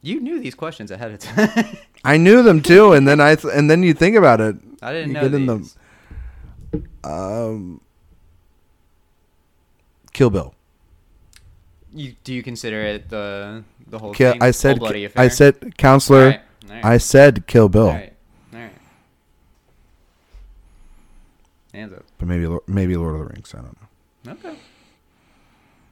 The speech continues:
Speaker 1: The,
Speaker 2: I don't know.
Speaker 1: those Hobbit movies.
Speaker 2: Maybe Mad Max. Maybe The Matrix.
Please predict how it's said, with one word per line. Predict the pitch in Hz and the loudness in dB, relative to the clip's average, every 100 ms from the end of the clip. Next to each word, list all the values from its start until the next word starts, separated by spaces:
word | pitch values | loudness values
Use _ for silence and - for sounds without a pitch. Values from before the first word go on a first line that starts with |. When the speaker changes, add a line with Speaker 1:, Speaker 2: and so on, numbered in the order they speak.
| 104 | -20
Speaker 1:
The, | |
Speaker 2:
I | 98 - 67 | -20 -18 -18
don't | 53 | -18
know. | - - | -20 -20
Speaker 1:
those | 107 | -16
Hobbit | 113 120 104 | -12 -12 -12
movies. | 92 90 92 - _ _ _ _ _ _ | -18 -18 -18 -20 _ _ _ _ _ _
Speaker 2:
Maybe | 87 90 90 | -10 -8 -6
Mad | 87 78 | -8 -10
Max. | 55 - _ | -14 -20 _
Maybe | 95 92 | -8 -8
The | 82 | -8
Matrix. | 73 - - - - | -12 -16 -20 -20 -20